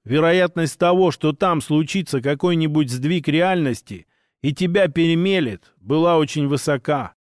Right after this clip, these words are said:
Можно было войти в астрал и выйти через десять минут, но тут проходило десять лет. И это не говоря о невероятно опасных тварях, которые обожали лакомиться магами, чувствовали их за десятки километров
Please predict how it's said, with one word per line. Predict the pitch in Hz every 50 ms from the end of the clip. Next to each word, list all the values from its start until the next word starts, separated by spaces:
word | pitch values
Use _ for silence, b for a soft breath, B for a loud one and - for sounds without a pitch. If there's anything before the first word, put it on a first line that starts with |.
| _ _ _ _ _
Можно | - 135 185 202 185 202 196 180
было | 170 196 208 202 185
войти | 170 170 170 160 - 196 190
в | 175
астрал | 180 165 - - - 202 202 202 190 175 135 101 90 -
и | - 113 139
выйти | 156 170 208 220 202 151 - 131
через | 117 - - 160 160 170 160 147
десять | 151 196 190 156 - 175 147
минут, | 170 175 180 180 180 175 139 104 - - - _ _ _
но | - 120 156 180
тут | 165 - 226 233 226 165 - -
проходило | - 139 143 147 - - 165 160 160 185 190 180 160
десять | 143 139 156 160 - - 151 135 -
лет. | 151 165 170 156 101 - _ _ _ _ _ _ _ _ _ _
И | - 131
это | 165 196 190 190 196
не | 185 185 175
говоря | 160 180 180 185 185 190 202 196
о | 180 170
невероятно | 160 160 156 165 165 165 165 175 180 175 160 - 160 156
опасных | 151 143 - 170 156 143 - 160 160 -
тварях, | - - 160 175 165 156 127 101 87 - - _ _ _
которые | - 147 139 131 165 160 160 160 156
обожали | 143 143 156 151 139 147 185 196 185 151 131 107 b b b b b b b _
лакомиться | 131 135 165 175 165 - 170 160 156 151 139 - 165
магами, | 156 151 165 170 160 151 113 98 101 98 92 90 - _ _ _ _ _ _ _ _ _
чувствовали | - 214 240 233 190 - - 170 165 165 160 160
их | 185 196 175 135
за | 135 156
десятки | 143 147 156 143 - 196 185 175 151 - 160 151
километров | 135 143 160 160 165 165 180 196 202 190 165 185 147 143 127 110